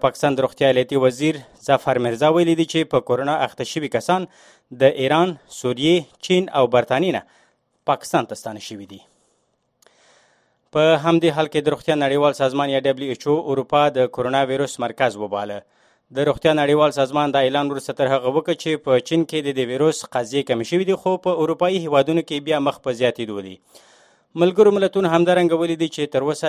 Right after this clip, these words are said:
د ویروس په ټوله نړۍ کې د پنځو زرو نه زیات کسان وژلي دي. ویروس یوازې په ایټالیا کې تر اوسه اوولس زره شپږ سوه کسان نیولي دي او دولس سوه شپږ شپېته یې وژلي دي. د ایټالیا د روغتیا چارواکو وویل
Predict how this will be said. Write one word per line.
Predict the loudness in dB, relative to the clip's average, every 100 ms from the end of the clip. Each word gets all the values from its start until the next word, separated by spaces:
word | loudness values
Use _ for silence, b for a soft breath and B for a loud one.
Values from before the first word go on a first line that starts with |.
| -2
د | -4
ویروس | 0 0 -2 -4
په | -4 0
ټوله | 0 0
نړۍ | 0 -2 -4
کې | -4 -4 2
د | 0 2
پنځو | -4 0 0 0
زرو | -2 -2
نه | 0
زیات | -2 0 -6
کسان | -4 -4 -4
وژلي | -6 -6 -4 -4
دي. | -6 -8 _ -4
ویروس | 0 0 0 0
یوازې | 0 0 -6 -8
په | -4
ایټالیا | -2 0 0 -2
کې | -6 -12 b b b _
تر | -4 -4
اوسه | -2 -2
اوولس | -2 0 0 0
زره | -2 -2 -4
شپږ | -4 -4 -6
سوه | -6 -4
کسان | -4 -4 -4
نیولي | -4 -4 -4
دي | -2
او | -2 -2 -2
دولس | -2 -2
سوه | -2 -4
شپږ | -4 -6 -4
شپېته | -8 -8
یې | -6
وژلي | -6 -6 -10 -12
دي. | -14 b b b b b -8
د | -4
ایټالیا | 0 2 2 2
د | -2
روغتیا | -2 -2 -2
چارواکو | -2 0 -2 -2 -2
وویل | 0